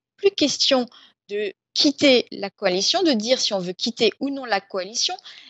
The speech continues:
mais de charger la nouvelle direction d'organiser des pourparlers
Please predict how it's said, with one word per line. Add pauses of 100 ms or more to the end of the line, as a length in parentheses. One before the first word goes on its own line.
(160)
mais
de
charger
la
nouvelle
direction
d'organiser (300)
des
pourparlers